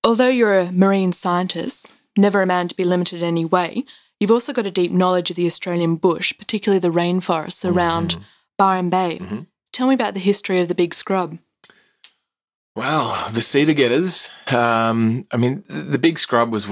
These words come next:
Speaker 2: kind of what the area was settled on. You know, the, the cedar cutters came in and, and had set up their camps, and then,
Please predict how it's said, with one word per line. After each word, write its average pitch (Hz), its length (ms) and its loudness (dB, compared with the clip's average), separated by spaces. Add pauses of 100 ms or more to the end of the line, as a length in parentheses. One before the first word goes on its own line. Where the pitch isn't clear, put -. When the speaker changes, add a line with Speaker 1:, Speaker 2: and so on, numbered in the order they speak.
Speaker 2:
kind 113 220 -2
of 101 100 -6
what 107 220 -2
the 98 380 -2
area 95 560 -2 (260)
was 92 200 -4
settled 143 480 -6 (440)
on. 90 300 -8
You 87 100 -10
know, 98 160 -6
the, 101 160 -4
the 98 140 -8
cedar 107 320 -2
cutters 104 340 -2
came 101 280 -2
in 107 240 0
and, 185 180 -2
and 92 260 -8
had - 200 -8
set 104 180 -4
up - 100 -6
their - 140 -8
camps, - 560 -6
and 98 200 -2
then, 101 320 -4